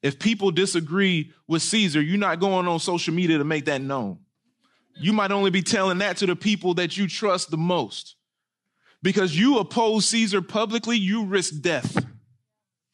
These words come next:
You risk that. This is not a democracy. This is a dictatorship. This is the way everyone understood it to be at that time. The king would have you killed. There's no public campaigns,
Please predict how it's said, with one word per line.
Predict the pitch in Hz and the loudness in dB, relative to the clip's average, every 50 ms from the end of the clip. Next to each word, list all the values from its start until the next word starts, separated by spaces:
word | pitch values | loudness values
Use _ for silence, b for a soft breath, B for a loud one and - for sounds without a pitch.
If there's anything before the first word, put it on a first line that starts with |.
| _ _ _ _ _ _ _ _ | _ _ _ _ _ _ _ _
You | - 151 196 226 185 | -2 0 2 2 2
risk | 202 196 165 | 2 0 0
that. | 165 185 170 | 0 -2 0
This | 175 254 233 226 | 0 0 0 0
is | 208 185 | 0 0
not | 190 190 202 202 190 - | 0 0 0 0 0 0
a | 185 | -2
democracy. | 165 165 160 170 180 185 208 214 - 208 208 220 208 | -2 -2 -2 0 2 0 0 0 -4 -4 -4 -2 -2
This | 185 196 - | 0 -2 -2
is | 180 180 165 | -2 -2 0
a | 170 147 | -2 -2
dictatorship. | 139 156 180 180 - - 214 196 202 208 208 - 208 - | 0 -2 -4 -4 -2 -2 0 0 0 0 -2 -4 -6 -6
This | 160 175 175 | -6 -10 -8
is | 165 | -4
the | 175 | -2
way | 175 170 160 139 | 0 0 0 0
everyone | 170 185 190 190 180 175 170 | 0 -2 -2 -2 -4 -4 -4
understood | - - 185 180 160 156 - - 185 180 | -2 -4 -2 -2 -2 -4 -4 -4 -2 -2
it | 175 175 170 B B B B B - | -2 -2 -4 B B B B B -2
to | - 185 | -2 -2
be | 151 135 185 202 196 175 160 147 147 B B B B B B B _ | 0 2 2 2 2 2 0 0 -2 B B B B B B B _
at | - 180 175 185 156 | -2 -2 -2 0 0
that | 170 165 - - | -2 -2 -2 -4
time. | - - 185 165 165 135 107 98 92 92 110 | -6 -4 -2 0 0 0 -2 -4 -6 -10 -10
The | 123 135 | -10 -10
king | 135 - - 220 208 214 208 196 | -8 -4 -2 0 0 2 2 0
would | 185 180 - | 0 -2 -2
have | - - 185 185 196 196 190 165 | -4 -4 -2 -2 0 -2 -2 -4
you | 160 170 175 180 170 | -4 -4 -4 -4 -6
killed. | - - - - 202 175 147 131 | -8 -8 -2 0 2 2 2 2
There's | 170 175 160 170 | 0 -2 0 0
no | 190 190 | -2 -2
public | 180 - - 220 214 196 190 - | -4 -2 -2 -2 0 0 -2 -2
campaigns, | 214 190 170 - 226 220 196 170 156 156 156 - | -2 -4 -4 -2 -2 0 0 0 0 -2 -4 -6